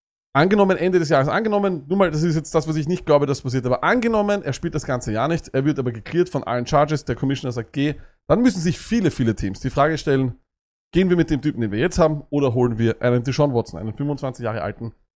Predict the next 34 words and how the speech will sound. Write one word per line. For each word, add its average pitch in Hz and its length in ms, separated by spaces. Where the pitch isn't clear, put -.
Franchise 170 320
Quarterback. 101 380
Kann 151 100
man 135 100
ehrlich 117 140
sagen, 98 200
wie - 20
es - 80
ist. - 260
Also, 196 200
das, 202 380
aber 185 320
da, 302 280
da 302 80
kommen 220 220
wir 208 40
gleich 190 140
nochmal 156 240
dazu. 208 260
Eines, 208 360
und 196 100
das 165 140
wollte 190 160
ich 180 40
jetzt - 160
absichtlich 160 380
nicht 170 320
in 175 80
die 156 80
Highest 139 220
Off-Season 135 340
Moments 120 300
reinnehmen, 151 460
weil 151 360